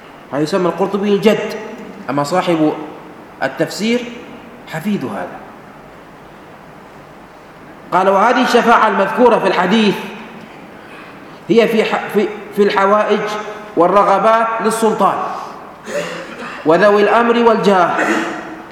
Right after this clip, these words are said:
كما شهد به صدر الحديث ومساقه". قال: "ولا يخفى ما فيها من الأجر والثواب،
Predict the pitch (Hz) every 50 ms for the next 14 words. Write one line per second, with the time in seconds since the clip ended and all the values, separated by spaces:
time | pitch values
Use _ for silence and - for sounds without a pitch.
0 | - - - - - - - - - - - - - - - 262 247 226 240 233
1 | 214 202 - 233 226 214 208 190 190 190 190 226 214 220 226 214 220 220 226 226
2 | 220 226 220 196 - 185 185 175 185 190 190 190 180 - - - - - - -
3 | - - - - - - - - - - - - - - - - - - - -
4 | - - - - - - - - - - - - - - - - - - - -
5 | - - - - - - - - - 147 151 175 190 175 - 208 196 180 - 190
6 | 190 175 175 185 185 180 - - - - - - - - - - - - - -
7 | - - - - - - - - 160 170 175 180 208 233 247 247 240 233 - 202
8 | 202 190 185 190 190 - 233 233 220 208 196 196 190 190 196 214 214 214 214 214
9 | 208 185 - - 185 185 190 185 185 185 185 180 180 170 - - - -